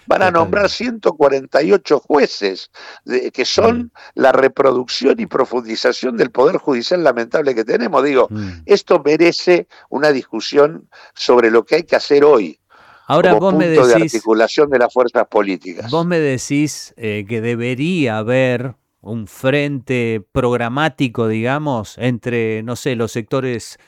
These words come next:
Speaker 2: del campo nacional y popular, el peronismo, los radicales que todavía no se vendieron, el socialismo, la izquierda.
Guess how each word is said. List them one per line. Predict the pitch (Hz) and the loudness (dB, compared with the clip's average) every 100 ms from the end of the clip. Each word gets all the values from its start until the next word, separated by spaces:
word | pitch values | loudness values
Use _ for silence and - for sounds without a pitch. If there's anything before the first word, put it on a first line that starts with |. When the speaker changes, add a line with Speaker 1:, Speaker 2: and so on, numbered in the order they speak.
| _ - | _ -8
Speaker 2:
del | 117 107 107 | -6 -4 -6
campo | 131 123 120 | -6 -4 -4
nacional | 113 104 117 113 120 | -6 -6 -8 -6 -6
y | |
popular, | 107 110 127 151 180 165 143 123 | -4 -6 -4 -2 0 0 -4 -6
el | 117 | -6
peronismo, | 117 117 131 175 175 143 147 151 - _ - | -6 -4 -6 -4 -4 -4 -4 -4 -6 _ -8
los | 131 | -6
radicales | 127 127 127 113 143 135 | -4 -2 -4 -4 -4 -4
que | 127 | -4
todavía | 110 117 123 123 | -2 -2 -2 -4
no | 120 | -6
se | - | -6
vendieron, | 120 123 135 170 170 143 127 | -6 -6 -2 -2 0 -2 -4
el | 113 | -4
socialismo, | - - 131 143 170 151 139 139 | -8 -4 -4 -2 -4 -4 -6 -6
la | 123 | -4
izquierda. | 117 - 170 160 151 147 | -6 -4 -4 -2 -2 -4